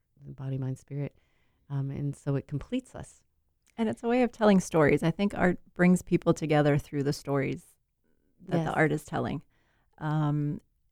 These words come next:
Speaker 2: we went to a, a conference recently where a speaker told us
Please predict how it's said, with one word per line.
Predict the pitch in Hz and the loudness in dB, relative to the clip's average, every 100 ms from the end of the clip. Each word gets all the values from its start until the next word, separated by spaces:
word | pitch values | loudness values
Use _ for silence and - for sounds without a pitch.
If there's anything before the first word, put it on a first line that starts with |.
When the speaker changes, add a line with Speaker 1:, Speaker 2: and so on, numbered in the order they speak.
| - _ _ _ _ _ | -20 _ _ _ _ _
Speaker 2:
we | 208 | 2
went | 208 185 | 6 4
to | - 170 | 4 4
a, | 165 151 - - _ _ | 6 4 2 -4 _ _
a | 165 | -14
conference | - 170 165 170 156 - | 2 4 4 4 2 2
recently | 170 165 156 165 160 | 0 0 -2 0 2
where | 165 | 4
a | 165 | 2
speaker | - 175 - 160 | 2 0 4 2
told | - 160 147 | 2 0 0
us | 156 | -4